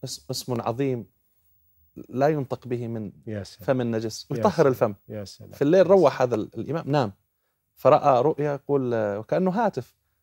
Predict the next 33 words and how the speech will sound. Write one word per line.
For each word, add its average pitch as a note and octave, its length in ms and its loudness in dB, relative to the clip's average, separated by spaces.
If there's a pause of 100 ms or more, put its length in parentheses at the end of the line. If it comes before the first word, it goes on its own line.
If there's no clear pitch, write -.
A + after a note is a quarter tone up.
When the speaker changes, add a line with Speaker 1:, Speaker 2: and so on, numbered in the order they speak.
(220)
Speaker 1:
قال: C3 160 4
"طهرته A#2+ 640 -2
لسان، B2 600 -2
طهرت C3 360 -4
لسانه B2+ 480 -4
لأجلنا، B2 460 -4 (360)
والله C#3+ 440 4 (120)
لنطهرن B2+ 600 -2
قلبه C#3+ 360 -4
Speaker 2:
يا G#2+ 40 -4
Speaker 1:
لأجلك". A#2 280 -2
Speaker 2:
سلام. G2 680 -10
Speaker 1:
جاء - 140 2
Speaker 2:
فغفر F#3+ 200 6
Speaker 1:
ثاني G3 120 6
يوم G3+ 60 6
Speaker 2:
الله A#2+ 340 4
له. A#2+ 120 2
Speaker 1:
تائب E3 540 6
ومحب C#3 400 0
Speaker 2:
مم. F3 60 0
Speaker 1:
وأصبح G3 380 0
من F3+ 180 0
في F3 160 0
Speaker 2:
مم. C#3+ 40 0
Speaker 1:
عداد E3+ 300 6
Speaker 2:
مم. D#3 60 2
Speaker 1:
المباركين. C3+ 600 2
Speaker 2:
غفر G2+ 280 -12
الله G2 380 -10
له. F#2+ 120 -20 (140)
Speaker 1:
المعنى E3 360 2
سيدي C#3 600 -6